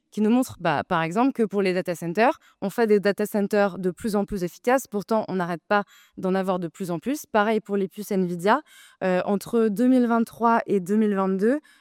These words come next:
Nvidia a vendu un million de puces supplémentaires, passons à trois virgule sept millions de puces. Donc, en fait, on nous vend toujours l'intelligence artificielle comme quelque chose qui va nous faire,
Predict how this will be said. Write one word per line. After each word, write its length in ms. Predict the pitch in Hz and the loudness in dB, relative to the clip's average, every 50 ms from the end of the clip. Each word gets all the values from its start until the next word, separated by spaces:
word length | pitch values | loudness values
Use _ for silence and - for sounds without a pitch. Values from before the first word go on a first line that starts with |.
| _ _ | _ _
Nvidia 480 | 202 208 196 196 202 190 226 226 226 214 | -2 0 0 0 0 2 2 4 4 4
a 40 | 190 | 2
vendu 260 | 196 196 208 202 220 - | 2 2 2 0 0 0
un 140 | - 240 240 | 2 2 4
million 280 | 240 240 220 233 240 240 | 4 4 4 4 2 2
de 140 | 220 208 | 2 0
puces 240 | 190 - - 233 - | -2 -4 -8 -10 -10
supplémentaires, 600 | - 196 - 202 202 202 196 190 - 226 254 - | -10 -8 -4 -2 0 0 0 0 0 -2 -2 -2
passons 280 | - - 196 - 233 226 | -4 -6 -6 -4 -2 -4
à 60 | - | -4
trois 260 | - - 254 - 233 | -4 -2 0 0 2
virgule 260 | 220 220 208 196 196 | 2 2 0 0 -2
sept 300 | - - 240 226 - - - _ _ _ _ _ | -2 -2 -2 -2 -2 -6 -20 _ _ _ _ _
millions 280 | - 196 196 202 240 240 | 0 2 4 4 4 4
de 100 | 220 220 | 4 2
puces. 360 | - - - 208 - - - - _ _ - - - _ | 2 -2 -8 -12 -12 -12 -14 -18 _ _ -20 -20 -20 _
Donc, 240 | - 196 196 180 - - | -2 -2 -2 -2 -2 -2
en 100 | - 226 | -2 2
fait, 220 | 220 320 320 - - | 4 4 4 2 -2
on 260 | - 226 226 226 202 | -2 0 0 2 2
nous 140 | 220 220 214 | 2 2 2
vend 300 | 214 233 285 311 330 302 | 4 6 6 6 6 4
toujours 400 | - - 269 247 226 277 285 277 | 2 -4 -4 -2 0 2 2 2
l'intelligence 340 | 240 226 214 226 220 226 208 | 2 0 0 -2 -2 -2 -4
artificielle 460 | 220 - - - - - 269 285 269 | -4 -6 -8 -10 -2 0 0 0 0
comme 160 | - 220 202 | -2 -2 -2
quelque 160 | - 226 - | -4 -6 -6
chose 160 | - 269 247 | -4 -6 -8
qui 100 | - - | -6 -6
va 100 | 202 196 | -4 -2
nous 120 | 185 185 175 | -2 -2 -4
faire, 400 | - - - 269 262 254 - | -4 0 2 2 2 0 -2